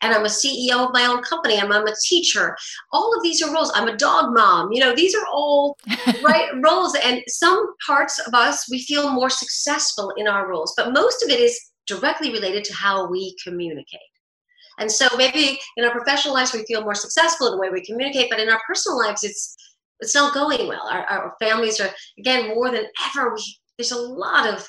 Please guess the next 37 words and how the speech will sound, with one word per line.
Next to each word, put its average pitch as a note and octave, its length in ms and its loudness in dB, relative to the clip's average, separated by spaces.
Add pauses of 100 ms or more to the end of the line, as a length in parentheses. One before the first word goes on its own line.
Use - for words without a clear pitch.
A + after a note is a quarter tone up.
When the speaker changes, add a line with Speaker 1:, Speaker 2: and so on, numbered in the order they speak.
(160)
Speaker 1:
anxiety B3+ 560 2
and A3 100 2
there's G#3 160 0
a G3+ 60 -4
lot C4 360 4
of A3+ 80 0 (520)
strife - 500 -2
because F#3+ 240 -8
we're F#3+ 80 -6
too B3+ 140 -4
close A3+ 320 -2
together A3 560 -2 (140)
under G#3+ 220 -4
very G#3 320 2
anx-, F#3 380 -8
you F#3+ 80 -12
know, E3+ 180 -8
anxious - 340 -4 (240)
circumstances. E3+ 500 -12
So G#3+ 140 -4 (760)
if C#4+ 140 -4
we're G#4+ 80 4
not F4+ 180 2
communicating C#4+ 600 -4 (240)
in A3 100 -6
a A3 60 -6
loving, G#3+ 680 -2 (500)
compassionate, A3 640 -4
empathetic G#3 580 -2
way G#3 260 2
with G3 140 -4
our F3+ 140 -4
family D4 420 -4
members F3 300 -6
right F3 180 -8
now, F3 240 -6
we're G#3 80 -6